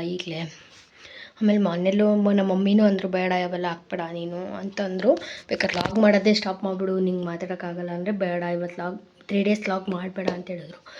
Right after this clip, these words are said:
So, ನಾನು ತ್ರೀ ಡೇಸ್ ಹೋಗಿ ಒಂದು ವಾರ ಆಯಿತು ವ್ಲಾಗೇ ಮಾಡಿರಲಿಲ್ಲ. So, finally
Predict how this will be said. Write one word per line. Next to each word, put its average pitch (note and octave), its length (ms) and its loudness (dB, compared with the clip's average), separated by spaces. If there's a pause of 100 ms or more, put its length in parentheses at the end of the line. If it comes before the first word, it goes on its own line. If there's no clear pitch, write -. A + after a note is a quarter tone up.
(240)
So, E3+ 120 -12
ನಾನು F3 360 -4
ತ್ರೀ A3 200 4
ಡೇಸ್ A3+ 220 4
ಹೋಗಿ G#3+ 160 4
ಒಂದು G3+ 200 4
ವಾರ F3 200 0 (100)
ಆಯಿತು F#3+ 260 -2
ವ್ಲಾಗೇ F3+ 360 0
ಮಾಡಿರಲಿಲ್ಲ. E3+ 560 -6 (1080)
So, C#4 60 6
finally A3 840 6